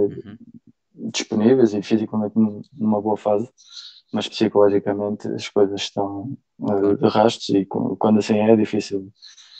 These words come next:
Speaker 2: é difícil se sobressair, mas, eh, eu acho que o facto de tu fazeres aquilo que gostas,
Speaker 1: Uhum.
Speaker 2: eh, todos os dias, só isso é um-, é uma alegria enorme.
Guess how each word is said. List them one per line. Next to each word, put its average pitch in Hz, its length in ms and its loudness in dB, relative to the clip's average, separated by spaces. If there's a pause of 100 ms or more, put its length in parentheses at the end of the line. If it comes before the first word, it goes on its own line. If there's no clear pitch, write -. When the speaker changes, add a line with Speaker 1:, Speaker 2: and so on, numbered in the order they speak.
(200)
Speaker 2:
é 101 80 2
difícil 101 380 0
se - 120 -6
sobressair, 101 560 4 (840)
mas, 98 1160 0
eh, 92 500 -6 (1800)
eu 113 180 2
acho 113 200 4
que 113 200 4
o 113 140 8
facto 113 300 2
de - 60 -20
tu 117 100 4
fazeres 107 380 4
aquilo 104 280 -2
que - 80 -20
gostas, 110 460 0
Speaker 1:
Uhum. 98 120 -16 (640)
Speaker 2:
eh, - 280 -12 (1040)
todos 110 260 4
os 107 160 2
dias, 113 400 6 (100)
só 110 300 4
isso 113 220 4
é 113 40 8
um-, 110 160 4 (640)
é - 20 -18
uma 113 160 4
alegria 110 360 2
enorme. 120 300 -2